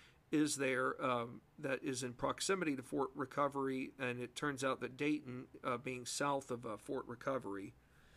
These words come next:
So, um, with this new fort,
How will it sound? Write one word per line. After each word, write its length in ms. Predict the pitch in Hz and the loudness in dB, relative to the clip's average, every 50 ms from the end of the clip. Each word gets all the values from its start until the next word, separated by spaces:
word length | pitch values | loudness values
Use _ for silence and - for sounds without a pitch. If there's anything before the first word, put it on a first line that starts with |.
| - - - - - - - - - - - - - - - - - - - | -20 -20 -20 -20 -20 -20 -20 -20 -20 -20 -20 -20 -20 -20 -20 -20 -20 -18 -10
So, 440 | - - 170 170 165 156 165 - - | 2 6 8 8 8 8 6 4 4
um, 380 | 175 156 147 135 135 131 127 127 - - - _ _ _ _ - _ - - - - - - - - _ - - - - - - _ - - - | 6 6 6 6 2 0 -6 -10 -14 -20 -20 _ _ _ _ -20 _ -20 -20 -20 -20 -20 -20 -20 -20 _ -20 -20 -20 -20 -20 -20 _ -20 -12 2
with 220 | 156 156 202 196 - | 6 6 6 8 6
this 240 | 190 170 - - | 4 4 4 4
new 180 | 175 175 165 151 | 6 6 6 6
fort, 480 | - - 202 208 190 175 165 - - | 6 6 6 8 8 8 6 2 -2